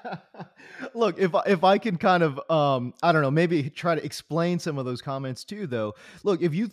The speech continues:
if you look at his usage, we're talking about Justin Jefferson last year. He was, I mean, obviously dominantly an outside wide receiver, played seventy-five percent of his snaps on the outside. Now,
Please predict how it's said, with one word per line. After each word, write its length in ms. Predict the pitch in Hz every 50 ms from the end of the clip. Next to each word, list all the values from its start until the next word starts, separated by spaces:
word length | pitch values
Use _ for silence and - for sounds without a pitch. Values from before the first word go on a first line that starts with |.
| - -
if 140 | 156 165 -
you 100 | 180 220
look 180 | 214 233 - -
at 100 | 190 147
his 200 | 151 165 143 135
usage, 400 | 156 180 175 - 156 139 117 -
we're 60 | 131
talking 200 | 120 139 131 127 127
about 120 | 120 117
Justin 260 | - 135 120 - 110
Jefferson 480 | - 135 135 131 139 127 - 127 110 113
last 360 | 123 127 131 127 120 - -
year. 200 | 139 131 120 113
He 100 | 110 123
was, 140 | 120 117 - _ _ _ _ _
I 60 | - 127
mean, 160 | 123 120 107
obviously 540 | 110 135 135 139 123 - - 127 123 117 - -
dominantly 720 | 104 135 127 135 143 143 135 127 - - 123 123 117 113 - -
an 140 | 127 120 -
outside 400 | 95 123 127 - - 123 117 107
wide 200 | 101 107 107 101
receiver, 360 | 113 113 - 175 175 139 113
played 220 | - - 135 123 -
seventy-five 640 | - - 139 127 127 135 127 - 127 120 123 -
percent 300 | - 143 120 - 131 120
of 60 | 120 120
his 100 | 127 -
snaps 380 | - 110 101 107 107 - - - _ - - - - - - _ _
on 200 | 143 170 175 180
the 160 | 165 170 170 - 139
outside. 600 | 143 139 127 - - - 139 123 110 98 85 - _ _ - - - - -
Now, 280 | - 151 156 143 135